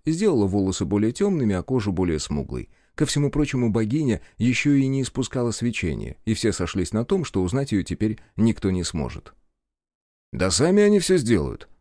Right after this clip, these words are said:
хмыкнул Влад Келлер, с наслаждением щурящийся на солнце. «И воду, и воздух, и без всякой праны». «Это каким же образом?» заинтересовалась девушка. «Самовнушением. Люди будут верить, что это так,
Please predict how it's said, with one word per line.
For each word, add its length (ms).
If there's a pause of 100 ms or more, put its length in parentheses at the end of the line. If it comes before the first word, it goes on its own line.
хмыкнул 440
Влад 280
Келлер, 380 (180)
с 100
наслаждением 760
щурящийся 640
на 120
солнце. 460 (340)
«И 140
воду, 380
и 40
воздух, 480 (240)
и 80
без 200
всякой 360
праны». 440 (540)
«Это 160
каким 320
же 120
образом?» 540 (180)
заинтересовалась 760
девушка. 460 (320)
«Самовнушением. 960 (520)
Люди 300
будут 320
верить, 540
что 200
это 180
так, 520